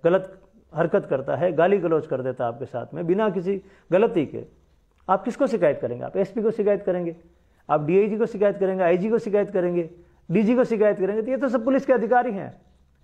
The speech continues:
ज़्यादा चांसेस ये हैं कि ये उनकी बात में हाँ में हाँ मिलाएंगे कि नहीं, उसने सही कहा, उसने जो किया सही किया।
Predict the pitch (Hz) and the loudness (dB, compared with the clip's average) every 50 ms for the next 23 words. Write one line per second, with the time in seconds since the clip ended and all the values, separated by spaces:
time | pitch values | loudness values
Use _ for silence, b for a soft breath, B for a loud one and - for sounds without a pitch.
0 | _ _ _ - 139 165 196 240 247 240 247 254 262 202 208 170 180 196 233 247 | _ _ _ 0 2 2 4 4 2 2 2 0 0 0 -4 -4 0 2 4 4
1 | 185 175 165 156 175 214 226 - - _ _ _ _ _ _ _ _ _ _ _ | 4 2 -2 -2 -4 -6 -8 -12 -20 _ _ _ _ _ _ _ _ _ _ _
2 | _ _ _ _ _ _ _ - 254 247 254 277 277 269 269 254 - 277 277 277 | _ _ _ _ _ _ _ 0 2 4 4 4 4 4 2 -2 -2 -2 -2 -2
3 | 254 - - - _ - 202 214 220 240 214 254 240 175 214 233 254 262 247 269 | -2 -6 -8 -14 _ -2 2 2 2 2 2 -2 0 2 2 2 2 2 2 2
4 | 254 262 254 269 277 277 269 269 262 262 269 269 269 240 208 277 269 - 247 285 | 2 2 2 2 2 2 2 2 2 2 2 0 0 0 -2 -2 0 2 2 2
5 | 302 285 220 233 170 131 - - - _ _ _ _ - 196 202 233 220 214 247 | 2 2 2 2 0 0 -2 -8 -20 _ _ _ _ -12 -6 -4 0 2 2 2
6 | 240 240 254 254 254 - 214 233 254 240 190 175 151 123 107 | 2 2 2 0 2 2 2 0 0 0 -2 -4 -6 -6 -6